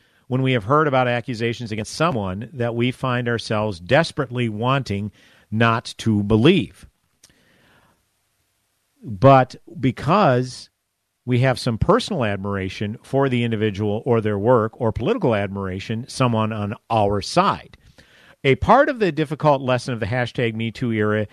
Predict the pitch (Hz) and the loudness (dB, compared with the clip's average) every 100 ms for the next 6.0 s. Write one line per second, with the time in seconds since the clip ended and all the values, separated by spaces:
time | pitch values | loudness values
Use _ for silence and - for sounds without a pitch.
0 | _ _ _ - 131 117 143 185 175 151 | _ _ _ 0 0 2 2 2 2 2
1 | 151 143 131 139 113 123 113 110 92 - | 2 2 0 -2 -4 -4 -4 -10 -12 -6
2 | 165 156 156 123 123 123 120 113 127 107 | -4 -2 -2 -2 -2 -2 -4 -6 -8 -6
3 | 104 101 139 147 117 127 110 104 - 202 | -6 -2 0 0 -2 -4 -6 -6 -6 -2
4 | 190 131 - 151 127 120 123 131 120 113 | -2 -2 -6 -2 -2 0 -2 -2 -4 -4
5 | 98 160 156 120 131 135 - - 120 | 0 0 0 -2 -2 -4 -6 -6 -4